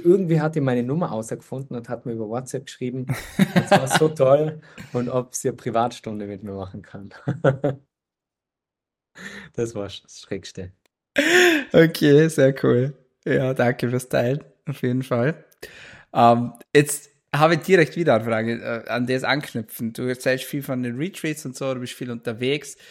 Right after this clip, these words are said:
Speaker 2: Ähm, und du hast einmal gesagt, bei Top Tirol war das,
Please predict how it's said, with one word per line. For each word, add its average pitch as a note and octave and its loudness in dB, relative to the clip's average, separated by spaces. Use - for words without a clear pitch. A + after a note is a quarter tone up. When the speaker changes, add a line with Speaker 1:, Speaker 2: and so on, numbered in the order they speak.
Speaker 2:
Ähm, A#2 -2
und G2+ -8
du A#2 -4
hast - -6
einmal C3 -4
gesagt, - -8
bei A2+ -4
Top - -12
Tirol B2+ -2
war G#2+ -4
das, C3+ -6